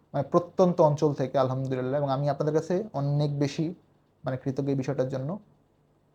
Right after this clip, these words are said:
So আজকে আর পার্সোনাল ইস্যুতে না যাই, অনেক বকবক করে ফেলছি, যদি কোনো ভুল হয়ে থাকে extremely sorry।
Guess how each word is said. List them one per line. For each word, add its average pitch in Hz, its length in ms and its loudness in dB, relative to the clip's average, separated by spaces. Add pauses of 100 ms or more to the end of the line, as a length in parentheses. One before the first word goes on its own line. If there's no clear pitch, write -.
(420)
So 143 60 -4
আজকে 131 300 0
আর 156 60 0
পার্সোনাল 156 340 4
ইস্যুতে 151 280 2
না 139 140 2
যাই, 165 120 2
অনেক 139 260 -2
বকবক 131 300 0
করে 131 140 -2
ফেলছি, 131 280 -8
যদি 143 180 -2
কোনো 143 200 -4
ভুল 135 140 2
হয়ে 135 100 0
থাকে - 200 -6 (520)
extremely 131 400 -2
sorry। 143 200 0